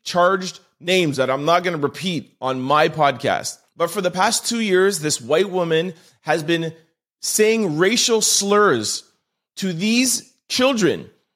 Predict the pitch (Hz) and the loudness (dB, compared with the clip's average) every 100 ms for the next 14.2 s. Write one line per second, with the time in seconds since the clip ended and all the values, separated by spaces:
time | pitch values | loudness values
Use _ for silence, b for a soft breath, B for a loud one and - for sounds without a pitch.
0 | _ - 185 185 - 247 262 233 180 165 | _ -4 -2 -2 0 0 0 0 -2 0
1 | 175 175 - 143 139 - 196 233 254 277 | -2 -2 -2 -4 -4 -6 -2 2 2 0
2 | 240 _ - 190 185 180 202 196 185 170 | -6 _ -4 -2 2 2 2 2 0 2
3 | 185 147 98 - b b - 160 160 220 | 2 2 -2 -12 b b -6 -2 2 2
4 | 220 226 165 - 175 226 208 123 - _ | 2 0 0 -4 -2 0 0 -2 -8 _
5 | - 143 185 202 196 175 139 165 175 185 | -4 -2 -2 -2 0 0 0 0 0 -2
6 | 170 185 - - 160 160 156 147 _ _ | -4 -6 -6 0 2 4 0 -6 _ _
7 | - 151 165 143 95 - b b _ - | -6 0 2 2 0 -4 b b _ -8
8 | 139 139 165 113 101 _ _ _ _ _ | -4 0 0 0 -6 _ _ _ _ _
9 | _ - 127 120 156 208 226 233 233 233 | _ -2 0 2 2 2 0 2 2 2
10 | 233 180 214 - 196 175 135 120 135 131 | -2 -2 -2 -4 0 2 2 2 0 -2
11 | 151 160 151 143 127 123 101 131 151 196 | 0 0 2 0 0 -2 -2 0 2 2
12 | - - 175 202 139 123 120 b - 131 | -4 -4 0 2 2 0 -8 b -10 -6
13 | 247 113 131 156 202 240 247 - 180 180 | -6 -4 0 2 2 0 -2 2 4 2
14 | 180 | 0